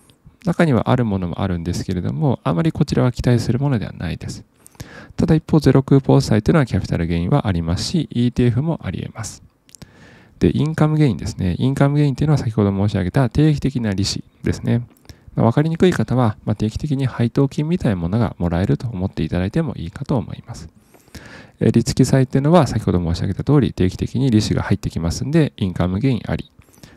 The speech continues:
で、ゼロクーポンはもちろんありません。で、イーティーエフもものにもよりますが、大体ですね、あの、インカムゲイン、つまりイーティーエフの場合は配当金とお伝えした方がいいかと思いますが、まあ、これは大体あることが多い印象です。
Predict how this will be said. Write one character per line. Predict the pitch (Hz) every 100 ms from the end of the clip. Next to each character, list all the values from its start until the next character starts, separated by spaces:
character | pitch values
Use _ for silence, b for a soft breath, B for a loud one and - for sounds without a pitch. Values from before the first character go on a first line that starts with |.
| -
で、 | 117
ゼ | 123
ロ | 131
ク | -
ー | 135
ポ | 170
ン |
は | 143
も | 101
ち | -
ろ |
ん | -
あ | -
り | 78
ま | 71 -
せ | -
ん。 | - - - - B B B B
で、 | - 147
イ |
ー | 170
テ | 185
ィ |
ー |
エ | 175
フ | 120
も | 127
も | 101 117
の |
に | 165
も | 160
よ | 101
り | 98
ま | 104
す | 170
が、 | 139 120
大 | 92 165
体 | 165 220
で | 117
す | -
ね、 | 80 78 -
あ | 92 92
の、 | 90 85 80 78 78 110
イ |
ン | 110
カ | 101
ム | 95
ゲ | 90
イ | 76
ン、 | -
つ | -
ま | 87
り | 85 76 120
イ |
ー |
テ | -
ィ | 135
ー |
エ |
フ |
の | 113
場 | 101
合 |
は | 131
配 | - 117 117
当 | - 107
金 | - 98
と | 92
お | 80
伝 | 117 - 98
え |
し | 95
た | 107
方 | -
が | -
い | 101
い | 92
か | -
と | 76
思 | 80
い |
ま | 80
す | 82 -
が、 | - - B B B B -
ま |
あ、 | 120
こ | 151
れ |
は | 185 113
大 | 120 143
体 | 147
あ | 165
る | 165
こ | 180
と | -
が | 180 123
多 | 110 95
い | 76
印 | 87 -
象 | -
で | -
す。 | - -